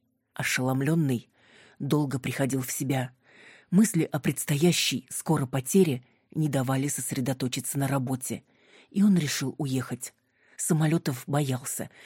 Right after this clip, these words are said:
хотя знал, что погибнуть в авиакатастрофе не суждено. Просто при взлете начиналась паническая атака. Он плохо себя контролировал, после становилось неловко за свое поведение.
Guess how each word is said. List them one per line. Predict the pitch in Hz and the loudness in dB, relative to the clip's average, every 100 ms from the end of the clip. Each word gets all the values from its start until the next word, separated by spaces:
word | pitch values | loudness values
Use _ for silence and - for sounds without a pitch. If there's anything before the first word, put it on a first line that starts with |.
| - | -8
хотя | 247 - 220 | -6 2 2
знал, | 190 202 131 | 4 4 2
что | - 127 | -2 -2
погибнуть | 135 131 127 135 - _ | -2 0 -2 -2 -4 _
в | 127 | 2
авиакатастрофе | 147 147 131 - 135 - 156 135 - 120 - _ | 2 4 0 0 -4 -2 -2 -2 -2 -8 -8 _
не | 185 170 | 2 2
суждено. | 160 127 120 135 127 - _ _ - | 2 -2 -2 -2 -2 -6 _ _ -6
Просто | 233 233 143 | -2 0 0
при | - 143 | -2 -2
взлете | 143 190 240 147 | 2 2 4 0
начиналась | 131 - 139 175 165 - | -2 -2 0 2 2 -2
паническая | 135 131 127 127 - 143 | -2 -2 -4 -4 -4 -2
атака. | 147 - 135 123 120 - _ _ _ _ | -2 -2 -2 -2 -6 -10 _ _ _ _
Он | 202 175 | 0 2
плохо | 214 226 - | 2 0 0
себя | - 160 | -2 0
контролировал, | - 143 139 156 185 151 123 120 _ _ - | 0 -2 -2 2 2 2 -2 -4 _ _ -4
после | 175 175 123 | -2 -2 -4
становилось | - 135 131 147 135 - | -4 -4 0 0 -2 -2
неловко | 160 151 139 - 127 | 0 2 0 -2 -4
за | 123 | -4
свое | - 131 127 | -2 0 0
поведение. | 135 131 123 131 123 120 | 0 -2 0 0 0 -4